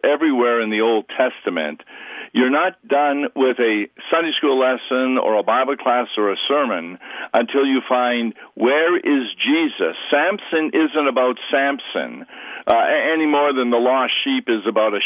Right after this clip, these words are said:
sheep. The lost sheep's about a wonderful shepherd. Samson is about a wonderful Savior named Jesus. And until you find him, then you don't really know why it's in the Bible.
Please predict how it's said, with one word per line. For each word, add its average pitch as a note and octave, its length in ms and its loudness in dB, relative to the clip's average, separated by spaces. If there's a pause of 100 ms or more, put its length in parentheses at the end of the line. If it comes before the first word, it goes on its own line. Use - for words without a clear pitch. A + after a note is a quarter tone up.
(100)
sheep. C3 260 -2 (600)
The A2 80 -2
lost A2+ 320 2
sheep's C3+ 300 -2
about A2+ 340 2
a G#2+ 460 2
wonderful A2+ 640 0 (100)
shepherd. G2+ 480 -2 (420)
Samson A2 680 -2
is G#2+ 180 0
about A2 260 2
a G#2 120 2
wonderful G#2+ 460 -2 (120)
Savior G2+ 720 0 (260)
named A2+ 520 0
Jesus. A#2+ 640 -2 (260)
And A#2+ 300 2
until B2+ 340 0
you F#3 240 0
find F#3+ 340 0
him, D#2 460 -2 (480)
then C#3 240 2
you C3 100 2
don't C#3 240 2
really C#3+ 240 2
know A#2 240 2
why G#2+ 220 2
it's - 180 -6
in G#2+ 120 -2
the G2+ 60 2
Bible. F#2+ 440 -2